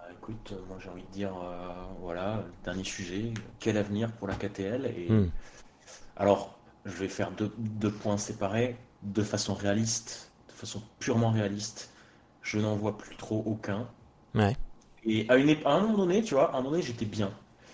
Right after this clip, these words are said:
Speaker 1: Euh, Margot, tu sais ce que je vais dire à ce moment-là, tu le redoutais, mais je vais devoir le dire. Euh, à un moment donné, j'étais, j'étais bien dans l'idée que la Kevin Timeline était peut-être une parenthèse.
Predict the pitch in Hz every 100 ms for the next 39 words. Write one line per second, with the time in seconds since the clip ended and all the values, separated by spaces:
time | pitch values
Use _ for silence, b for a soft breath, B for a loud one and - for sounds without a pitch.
0 | b b 104 101 101 101 98 95 117 120
1 | 139 113 110 110 113 107 107 110 95 104
2 | 95 95 - 98 90 98 - 95 - B
3 | B B 104 104 101 92 92 - - -
4 | B B B B 101 98 95 92 90 85
5 | 71 64 - - - 123 131 214 147 -
6 | 113 113 117 123 165 202 123 120 131 143
7 | 120 107 110 110 113 143 113 110 107 117
8 | 123 113 107 107 135 120